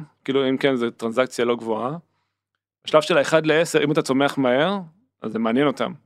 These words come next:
בפיק, כשאתה מגיע לעשר מהר, הכי מעניין אותם לקנות את החברה. כי עדיין המכפיל על ה-revenue,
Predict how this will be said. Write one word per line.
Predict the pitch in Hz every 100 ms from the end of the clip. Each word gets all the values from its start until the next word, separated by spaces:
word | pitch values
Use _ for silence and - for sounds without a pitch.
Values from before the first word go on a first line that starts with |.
| 127
בפיק, | 127 - 214 180 139
כשאתה | -
מגיע | 139 135 156
לעשר | 143 143 151
מהר, | 123 135 196 220 - _ -
הכי | - 196
מעניין | 196
אותם | 139
לקנות | 123 127
את | 117
החברה. | 120 107 104 - _ _ _ _
כי | - 123
עדיין | 127 151 143
המכפיל | 120 117 160
על | 143 127
ה-revenue, | 131 135 127 113 110 107